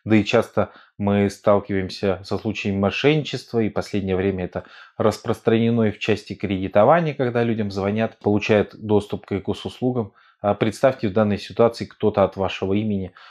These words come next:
подал бы заявление о вашем банкротстве и реально бы смог запустить процедуру. А ведь это не просто списание задолженности, это, возможно, и правовые риски, связанные с имуществом, проблемы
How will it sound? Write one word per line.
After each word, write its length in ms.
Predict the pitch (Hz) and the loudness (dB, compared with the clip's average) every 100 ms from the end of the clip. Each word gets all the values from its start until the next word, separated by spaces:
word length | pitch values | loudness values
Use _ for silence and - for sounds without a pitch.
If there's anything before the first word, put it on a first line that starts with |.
| - - | -20 -2
подал 280 | 110 104 95 | 0 2 0
бы 140 | 98 | -2
заявление 560 | 87 92 90 98 95 90 | -4 -4 -2 -2 0 -2
о 60 | |
вашем 300 | 87 85 95 | -2 -4 -2
банкротстве 580 | 92 107 127 143 - 104 | 0 2 2 0 0 -4
и 220 | 104 101 | -2 0
реально 320 | 98 104 113 | 4 4 4
бы 120 | 98 95 | -2 -4
смог 360 | - 104 104 - - - - | -2 -2 -2 -8 -20 -16 -6
запустить 640 | 101 104 101 - 101 - | -6 -4 -6 -6 -8 -6
процедуру. 720 | 101 - 110 127 117 85 - _ | -8 -4 -2 0 0 -2 -10 _
А 120 | 95 | -4
ведь 220 | 95 - | -4 -2
это 320 | 101 - 98 - _ - | -2 0 -2 -4 _ -6
не 140 | 113 | -4
просто 340 | 104 147 160 117 | 2 2 2 -4
списание 640 | - 107 - 101 95 92 | -4 -10 -2 -2 0 -2
задолженности, 720 | 92 113 110 90 87 - - | 0 0 0 0 -6 -10 -6
это, 160 | 120 107 | -4 -2
возможно, 460 | 92 95 113 107 | -2 0 0 -2
и 80 | 98 | -6
правовые 460 | - 104 101 104 101 | 0 2 2 2 0
риски, 300 | 98 - - | -4 -8 -14
связанные 520 | - 101 90 92 90 _ - _ | -2 0 0 -4 -14 _ -20 _
с 160 | - - | -6 0
имуществом, 680 | 113 131 147 120 - 113 95 | 2 2 0 -4 -6 -4 -2
проблемы 520 | 98 95 113 104 | 0 2 0 0